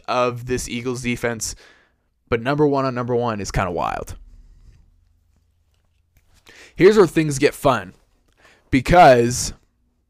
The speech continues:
you wanna talk about going down and scoring the football. Uh, p-, the Ke-, Travis Kelce and Jason Kelce's mom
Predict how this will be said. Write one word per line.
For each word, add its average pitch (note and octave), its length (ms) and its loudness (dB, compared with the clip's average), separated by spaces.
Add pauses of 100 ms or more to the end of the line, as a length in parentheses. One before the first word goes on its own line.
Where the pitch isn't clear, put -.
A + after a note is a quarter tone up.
(320)
you C#3 80 -4
wanna C#3+ 120 2
talk C#3+ 180 2
about B2 240 4
going B2+ 200 -4
down B2+ 140 0
and A2+ 80 -8
scoring B2 320 -2
the G#2+ 60 -6
football. A#2+ 560 2
Uh, A2 340 2 (300)
p-, - 120 -16 (680)
the A#2+ 80 -6
Ke-, - 300 -4
Travis F3+ 340 2
Kelce D#3 480 2 (340)
and B2 80 -10
Jason C#3 300 -2
Kelce's B2 400 0
mom G#2+ 560 0